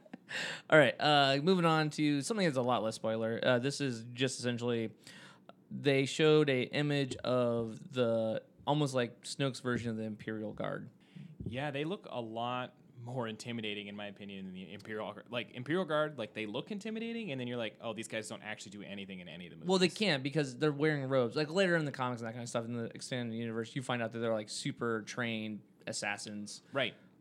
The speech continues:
Speaker 1: But they're literally wearing robes that make it so they can't really do anything. So, I mean, th-, that, that, the Imperial Guard is kind of meh. But these guys, they're essentially, they look like they're, uh, samurai.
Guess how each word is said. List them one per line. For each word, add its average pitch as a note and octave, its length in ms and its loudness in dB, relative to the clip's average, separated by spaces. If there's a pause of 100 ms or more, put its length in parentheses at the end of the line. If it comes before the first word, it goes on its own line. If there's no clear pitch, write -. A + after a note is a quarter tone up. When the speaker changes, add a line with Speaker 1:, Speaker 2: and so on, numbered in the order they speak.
(140)
Speaker 1:
But D#3 240 2
they're F3+ 160 4
literally E3 380 4
wearing B2+ 640 0 (260)
robes A#2+ 460 2
that G#2+ 180 -2
make A#2+ 160 -2
it B2 80 -6
so A#2+ 120 -6
they A2+ 120 -6
can't A#2+ 460 -4
really A2+ 220 -4
do A2 160 -6
anything. G#2+ 420 -10 (800)
So, A#2 440 4
I - 60 0
mean, C#3+ 220 0
th-, A#2+ 140 -6
that, C#3 340 2
that, B2 180 -6 (260)
the D#3 120 2
Imperial D#3+ 260 6
Guard C3 240 6
is A2+ 80 -8
kind A2+ 200 0
of G#2+ 60 -2
meh. G#2+ 260 -4 (300)
But C3 360 2 (180)
these F3 240 0
guys, A2+ 480 0
they're B2+ 240 2
essentially, D#3+ 400 0
they A#2+ 220 -2
look C#3 340 -2
like A2+ 320 0
they're, A2 540 -4 (520)
uh, A2 240 -2
samurai. A#2+ 440 -4